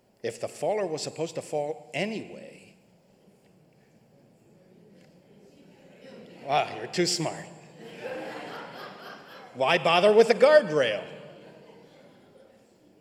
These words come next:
If he was supposed to fall anyway, how will a guardrail save him?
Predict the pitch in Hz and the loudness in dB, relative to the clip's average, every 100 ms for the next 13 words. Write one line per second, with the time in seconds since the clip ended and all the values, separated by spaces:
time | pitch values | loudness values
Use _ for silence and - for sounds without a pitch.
0 | 233 233 _ _ _ _ _ _ _ _ | -20 -20 _ _ _ _ _ _ _ _
1 | - 277 - 269 240 240 202 214 233 202 | 8 10 10 6 6 6 6 6 6 4
2 | 165 196 180 165 208 214 117 98 98 - | 6 8 8 6 4 2 -2 -8 -12 -18
3 | - - _ _ _ _ _ _ _ _ | -20 -20 _ _ _ _ _ _ _ _
4 | _ _ _ _ 165 202 247 233 226 277 | _ _ _ _ -2 0 2 2 0 -2
5 | 196 139 131 - 214 117 - | 0 0 0 -2 -6 -8 -12